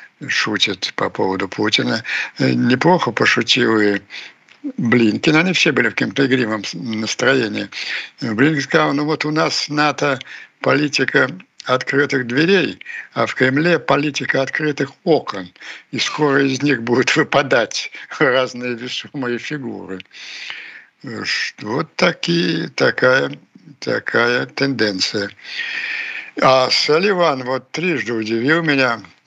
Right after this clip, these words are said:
Как, помните, э, этот Павел трижды перед тем, как петух прокарекал, отрекся от креста,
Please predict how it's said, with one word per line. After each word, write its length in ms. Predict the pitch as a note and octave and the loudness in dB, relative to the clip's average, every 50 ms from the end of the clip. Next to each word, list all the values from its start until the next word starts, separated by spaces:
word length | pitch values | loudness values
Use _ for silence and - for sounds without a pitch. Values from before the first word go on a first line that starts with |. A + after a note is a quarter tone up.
| - E3+ - | -20 -12 -4
Как, 280 | - B2 A#2 G#2 - - | 0 0 0 0 -2 -4
помните, 440 | - D3 D3+ D3+ C3+ - - A#2 A2 G2 - - - _ _ _ _ - - | -2 0 2 2 0 0 -2 -4 -4 -4 -6 -10 -12 _ _ _ _ -18 -12
э, 280 | - G2 F#2+ F#2 F#2 F#2 - - G2 | -8 -6 -6 -6 -6 -8 -10 -14 -12
этот 260 | F#2+ - - F#2 - - - _ | -12 -12 -14 -14 -18 -20 -20 _
Павел 480 | - A2 G#2+ G#2 G#2 G2+ F#2+ F#2 F#2 - - _ - _ _ _ - - - - _ _ | 2 2 4 4 2 0 -2 -4 -8 -12 -20 _ -20 _ _ _ -20 -18 -18 -20 _ _
трижды 580 | _ - A2+ B2 A#2 A2+ G2+ F2+ G2 G#2 G2+ G2 - - - - - - _ _ _ _ _ _ _ - - _ _ | _ 2 4 4 4 4 2 0 0 0 -2 -2 -2 -8 -16 -20 -20 -20 _ _ _ _ _ _ _ -20 -20 _ _
перед 220 | - A2 A2 G#2+ - | 0 0 0 2 2
тем, 200 | - A#2 G#2+ G2 | 2 0 0 2
как 280 | - A2+ G2+ - - | 2 2 2 2 0
петух 360 | - A#2 G#2+ - A#2 F#2 - | 0 0 2 2 -2 -2 -2
прокарекал, 920 | - - G2 F#2+ G2 G2 F#2+ - G#2+ G#2+ G#2+ G#2 F#2+ - - G2 F#2 F2 D#2+ - _ _ _ _ - - - | -4 -4 -4 -2 -4 -4 0 2 4 4 4 4 2 0 -2 -4 -4 -6 -8 -14 _ _ _ _ -16 -14 -4
отрекся 640 | - A#2 - - A#2 G#2+ - - - - - A2+ G2+ | -4 -2 0 2 2 2 2 0 -2 -2 0 0 0
от 100 | - - | 0 0
креста, 560 | - G#2 G#2 G#2 - - - C#3 D#3+ E3+ | 2 2 2 2 2 2 4 4 4 4